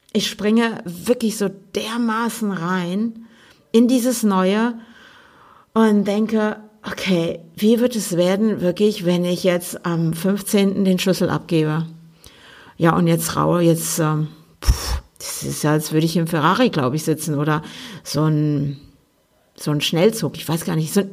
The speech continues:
I-C-E-Zug, genau, der ist gerade einfach mal an mir eben vorbeigerast und ich denk so, „Wow, jetzt fühle ich mich echt überrollt“ und ich hab die Weiche gestellt. Spurenwechsel pur. Ich geh komplett in eine neue Spur rein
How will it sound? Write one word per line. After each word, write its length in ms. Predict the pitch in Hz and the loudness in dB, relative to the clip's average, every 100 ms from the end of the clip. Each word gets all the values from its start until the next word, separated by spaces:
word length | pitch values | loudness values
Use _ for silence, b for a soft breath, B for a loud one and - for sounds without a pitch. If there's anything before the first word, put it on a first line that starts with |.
| - - | -8 2
I-C-E-Zug, 1040 | 254 - 202 - 254 277 180 - 170 - | 2 4 2 4 2 2 -6 -2 -4 0
genau, 260 | 170 160 | 0 0
der 220 | 160 156 - | 2 -2 -2
ist 160 | - - | -6 0
gerade 340 | 185 220 - | 2 2 2
einfach 240 | 185 214 | 0 2
mal 180 | 220 196 | 4 4
an 200 | - 190 | 4 2
mir 200 | 185 - | 2 2
eben 200 | 196 214 | 2 2
vorbeigerast 840 | 196 190 180 190 175 139 156 185 - B B B B | 0 -2 0 2 0 0 -2 -2 -10 B B B B
und 120 | - 180 | 0 2
ich 100 | 170 | 4
denk 180 | 180 170 | 2 2
so, 100 | 165 | 2
„Wow, 480 | 156 160 - - 185 | 2 2 2 2 -4
jetzt 260 | 160 - - | -6 -8 -6
fühle 160 | 190 160 | -2 -2
ich 120 | 156 | -2
mich 140 | 156 | 0
echt 160 | 165 165 | 0 0
überrollt“ 460 | 160 156 156 170 | -2 0 0 0
und 120 | 180 170 | 0 0
ich 180 | 165 | 0
hab 120 | 185 - | -2 0
die 120 | 185 | 0
Weiche 280 | 185 196 196 | 2 0 -2
gestellt. 520 | 156 - 165 160 - - - - | -6 -2 0 -2 -4 -16 -20 -12
Spurenwechsel 760 | - - 190 180 160 165 - 165 | -12 0 2 4 2 -2 -2 -4
pur. 420 | - 107 117 - - _ _ _ _ _ _ | 0 0 0 -6 -14 _ _ _ _ _ _
Ich 160 | - - | -14 -2
geh 160 | 185 165 | -2 0
komplett 720 | - 160 - - 170 160 165 | -4 -6 -8 -4 0 0 -2
in 160 | - | -4
eine 100 | 170 | -2
neue 260 | 170 165 170 | -2 -2 -4
Spur 420 | 165 - 185 170 | -4 2 2 4
rein 340 | 156 156 185 | 2 2 2